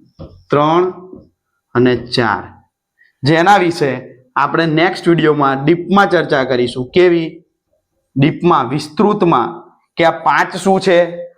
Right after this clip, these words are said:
ત્રણ શું છે, કે આ મિડલ સ્ટેજ છે. બરોબર મિત્રો,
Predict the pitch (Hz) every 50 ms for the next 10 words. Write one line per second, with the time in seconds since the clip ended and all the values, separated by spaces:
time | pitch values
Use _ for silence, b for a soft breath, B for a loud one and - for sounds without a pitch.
0 | B B B _ _ - 156 160 165 175 180 175 180 190 185 185 185 196 175 170
1 | 170 170 175 175 170 - - _ _ _ - 170 165 165 170 175 175 170 170 -
2 | - - - - _ _ _ _ _ _ _ _ _ _ _ _ _ _ _ _
3 | _ _ _ _ _ _ _ _ _ _ _ _ _ _ _ _ _ _ 151 156
4 | 160 160 151 175 175 180 175 175 - 190 185 175 175 175 180 - 180 170 165 160
5 | 165 - - - - _ _ _ _ _ _ _ _ 143 147 147 165 170 180 180
6 | 180 175 175 170 175 165 175 175 170 - - - -